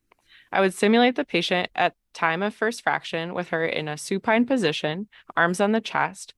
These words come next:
with the cylinder in place. No formal immobilization is needed.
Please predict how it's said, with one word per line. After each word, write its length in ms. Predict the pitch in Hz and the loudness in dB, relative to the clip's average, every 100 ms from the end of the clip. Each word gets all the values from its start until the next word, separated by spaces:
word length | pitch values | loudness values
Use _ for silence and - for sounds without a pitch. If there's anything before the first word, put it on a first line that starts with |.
| _ | _
with 100 | - | -6
the 120 | 185 | -6
cylinder 360 | 175 160 156 160 | -2 -2 -2 -2
in 140 | - | -4
place. 500 | 160 156 156 - - _ _ _ _ _ _ 202 | -6 -10 -12 -16 -20 _ _ _ _ _ _ 2
No 200 | 226 254 | 4 4
formal 520 | - 196 190 240 262 | 2 2 4 4 2
immobilization 880 | 247 214 175 196 208 151 156 160 156 | 0 0 0 -2 0 -2 -2 -6 -6
is 160 | 147 | -8
needed. 320 | - - - | -8 -6 -8